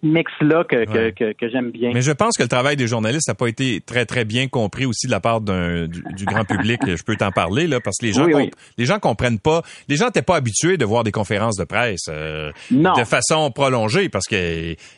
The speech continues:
Speaker 2: il y a personne qui écoute à une conférence de presse de François Legault, euh, en temps normal, si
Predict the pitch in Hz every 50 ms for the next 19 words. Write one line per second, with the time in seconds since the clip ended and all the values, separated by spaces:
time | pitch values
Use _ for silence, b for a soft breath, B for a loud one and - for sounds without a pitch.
0 | B - 85 98 98 - 160 - - 156 160 190 196 143 - 127 104 - 147 135
1 | 143 123 117 107 - 135 123 - 123 110 120 117 104 101 - 117 131 131 117 101
2 | - 113 110 - - 117 101 101 95 90 117 135 135 131 120 107 92 90 87 98
3 | B B B B - 104 113 - 131 123 117 117 98 98 110 127 139 135